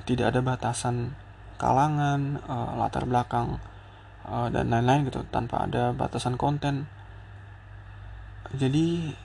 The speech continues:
internet itu jadi kayak kolam yang keruh gitu, yang, yang isinya tuh apa aja campur aduk. Ya, sampah ada, berlian juga ada, atau, atau segala macam gitu. Dan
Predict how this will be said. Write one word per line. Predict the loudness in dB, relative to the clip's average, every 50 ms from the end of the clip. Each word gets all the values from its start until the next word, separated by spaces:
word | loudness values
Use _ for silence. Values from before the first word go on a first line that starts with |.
| -14 -10 -4
internet | -4 -2 0 0 2 2 2 0 0
itu | -2 -2 0
jadi | 0 0 0 0
kayak | -2 0 2 2 2 2 0 -2 -6 -16 -16 -16 -16 -16 -18 -16 -16 -8 0
kolam | 4 4 6 6 6 4 4
yang | 2 0 0
keruh | 0 2 2 2 2
gitu, | 2 0 2 2
yang, | 2 2 2 2 0 -4 -4 -8 -14 -18 -18 -18 -16 -16 -16 -18 -12 -8
yang | -6 -4 -4 -4 -4
isinya | -2 0 2 2 2 2
tuh | 2 0 0
apa | 2 4 4 4 4
aja | 4 2 0
campur | 0 0 0 2 4 4
aduk. | 4 2 2 -2 -4 -8 -18 -18 -18 -18 -18 -18 -18 -18 -18 -18 -18 -18 -18 -18 -18 -12 -8
Ya, | -6 0
sampah | 4 6 6 6 6 4 2 4 4
ada, | 2 2 2 2 0 0 0 0
berlian | 0 0 2 2 2 2 2 2
juga | 0 0 0 0 0 0
ada, | -2 -2 -2 -2 -2 -2
atau, | -2 -2 -2 -2 -4 -6 -10 -18 -18 -18 -18 -18 -18 -16 -16 -16 -16 -16 -16 -16 -18 -18 -18 -18 -18 -16 -16 -10
atau | -6 -4 -4 -2
segala | 0 4 4 4
macam | 6 4 2 0 0 -4 -6 -6
gitu. | -6 -8 -12 -14 -16 -16 -18 -18 -16 -16 -16 -16 -18 -18 -18 -18 -18 -18 -16 -16 -16 -16 -16 -16 -16 -18 -18 -18 -16 -16 -12 -8
Dan | -6 -6 -4 -4 -6 -8